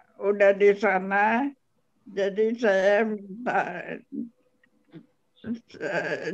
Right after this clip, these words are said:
juga untuk, eh, interview,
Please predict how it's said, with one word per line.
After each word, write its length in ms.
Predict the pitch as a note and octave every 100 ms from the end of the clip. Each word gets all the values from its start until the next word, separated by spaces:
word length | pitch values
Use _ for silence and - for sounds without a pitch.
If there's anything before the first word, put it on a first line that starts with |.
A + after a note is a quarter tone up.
| G3+
juga 720 | G#3 G3 G#3 F3+ D3+ C3 - -
untuk, 880 | F#3+ G3+ A3+ G3+ F3 F3+ F3+ F3 - -
eh, 1200 | F#3+ G3 - _ - _ - F3+ E3+ F#3 F3 - - A#3 _ _ _ _ _
interview, 880 | - E3 G3+ G#3+ G3+ A3+ A3+ F#3 F#3